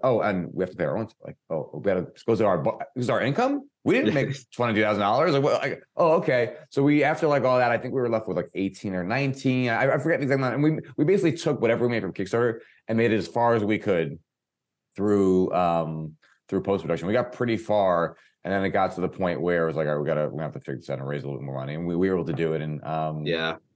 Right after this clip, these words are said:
Speaker 2: I mean, with, I feel like sometimes when you're making independent feature, you have to just, you can't plan for the end 'cause otherwise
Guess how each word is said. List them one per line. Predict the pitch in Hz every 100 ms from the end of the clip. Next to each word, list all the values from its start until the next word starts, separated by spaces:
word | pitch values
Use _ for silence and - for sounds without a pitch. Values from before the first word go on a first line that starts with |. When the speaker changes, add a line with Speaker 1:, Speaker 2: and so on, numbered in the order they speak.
| _
Speaker 2:
I | 104
mean, | 113
with, | 110
I | -
feel | 143
like | 160 139
sometimes | 123 120 104
when | 104
you're | 95
making | 95 92
independent | 85 87 95 76
feature, | 90 80
you | 87 90
have | 104
to | 101
just, | 90 82 - _ -
you | 110
can't | - 131 131
plan | - 104
for | 98
the | 90 85
end | 90 90
'cause | 87 80
otherwise | 82 87 82